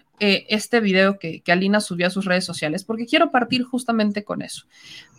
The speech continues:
Eh, mi querida Lina, y, y lo compartes tal cual en tus redes sociales, en tu Twitter, aquí está, pones, "El presidente Nicolás Maduro llama presidente de la dignidad a López Obrador tras, tras su encuentro con Biden en Washington".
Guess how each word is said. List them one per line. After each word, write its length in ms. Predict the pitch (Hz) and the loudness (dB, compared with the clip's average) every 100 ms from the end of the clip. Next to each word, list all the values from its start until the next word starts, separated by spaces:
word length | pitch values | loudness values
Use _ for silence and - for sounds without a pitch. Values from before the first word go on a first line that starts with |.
| - | 6
Eh, 300 | 233 233 240 | 10 10 8
mi 140 | 247 254 | 4 4
querida 320 | 285 339 370 | 4 6 6
Lina, 480 | 320 277 247 247 - - - - | 6 4 4 0 -6 -14 -14 -10
y, 260 | 185 - | -8 -2
y 40 | 190 | 0
lo 180 | 185 | 0
compartes 680 | 185 190 214 220 226 247 - - - | 0 0 4 4 4 -2 -4 -16 -10
tal 320 | - 180 175 175 | 0 0 0 2
cual 400 | 214 190 226 - - _ - | 6 6 4 -8 -20 _ -6
en 180 | 185 180 | -4 -4
tus 140 | 175 | -2
redes 180 | 180 185 | -2 -2
sociales, 380 | 175 202 220 214 | 0 0 0 -2
en 100 | 175 | -6
tu 140 | 175 | -6
Twitter, 400 | - 208 202 208 147 | -4 -4 -4 -6 -6
aquí 220 | 160 202 | -6 -4
está, 300 | 208 175 170 - - - - - - - - - - - - | -2 -2 -4 -6 -14 -14 -14 -14 -14 -14 -16 -16 -16 -16 0
pones, 360 | 269 226 - - - - - | 2 2 0 -10 -12 -14 -2
"El 100 | 240 | 0
presidente 540 | 240 277 277 349 370 427 | 6 6 6 4 4 2
Nicolás 440 | 359 - 233 240 254 | 2 4 4 4 4
Maduro 380 | 262 240 247 233 | 4 4 2 2
llama 640 | 214 233 247 269 277 - _ - | 4 6 6 4 2 -6 _ 4
presidente 640 | 247 233 247 262 277 277 | 6 8 6 4 4 6
de 120 | 311 | 6
la 120 | 277 | 6
dignidad 580 | 214 208 196 196 220 233 226 - | 4 2 2 4 4 4 0 -4
a 80 | 208 | 2
López 340 | 202 208 220 - | 2 2 0 -2
Obrador 500 | 175 165 175 196 - | 0 2 2 0 0
tras, 280 | 180 180 - | -2 -2 -6
tras 220 | - 170 | -2 -2
su 100 | 185 | 0
encuentro 500 | 190 190 214 208 226 | 0 2 2 2 0
con 220 | 208 180 180 | 0 2 4
Biden 340 | 196 202 202 | 4 4 2
en 160 | 185 185 | 2 2
Washington". 580 | 196 196 165 165 - | 2 0 -8 -10 -12